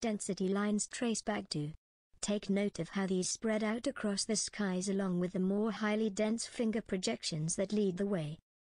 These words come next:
Take notice of how the ends are curled or viscous. You can clearly see this fluid-like substance stretching out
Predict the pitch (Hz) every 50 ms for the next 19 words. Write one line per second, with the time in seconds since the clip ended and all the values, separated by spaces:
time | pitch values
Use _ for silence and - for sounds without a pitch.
0 | _ - - 240 247 233 - 196 196 202 190 - 175 160 156 - - 185 - 185
1 | 196 202 202 208 226 - - 196 175 165 160 - - - 185 - - - 202 196
2 | 202 196 180 - - - 196 196 185 185 220 180 - - - 165 147 - - -
3 | - _ _ _ _ _ _ _ _ _ - 208 - - 196 185 - - - 190
4 | 185 185 180 196 196 202 - - 233 214 196 247 233 - - - 233 196 180 170
5 | 160 170 175 185 202 - - 214 190 - - - 156 151 165 - - - - -
6 | 220 214 - - 240 226 240 247 196 170 151 - -